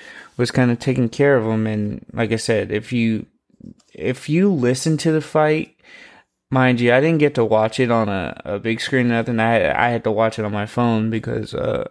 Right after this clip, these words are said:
I was helping out with my coach's weightlifting meet, and it was just wrapping up when, uh, the main card was going. But if you listened to the noise <laughs>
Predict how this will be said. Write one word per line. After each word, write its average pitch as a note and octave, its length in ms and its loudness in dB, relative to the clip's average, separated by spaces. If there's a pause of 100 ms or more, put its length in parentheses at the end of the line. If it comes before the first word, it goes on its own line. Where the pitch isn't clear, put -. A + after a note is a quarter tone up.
(140)
I B2 100 4
was A2 400 0
helping B2 340 0
out A2+ 240 2
with A#2+ 220 -4
my A2 220 -2
coach's A2+ 420 0
weightlifting G#2+ 560 2
meet, G2+ 260 0
and G#2+ 120 -2
it A2+ 60 0
was G#2 200 0
just - 320 -4
wrapping G#2+ 400 2
up G2+ 320 -2 (1120)
when, A2+ 260 -2
uh, G#2 180 0
the G#2+ 100 -2
main A2+ 260 2
card G#2+ 280 0
was G#2+ 160 -10
going. G#2+ 440 0 (640)
But A#2 180 2
if B2 180 0
you F#3+ 160 4
listened C#3+ 720 2 (160)
to D3 180 2
the C3 140 0
noise A#2 1040 0 (720)
<laughs> D3 100 2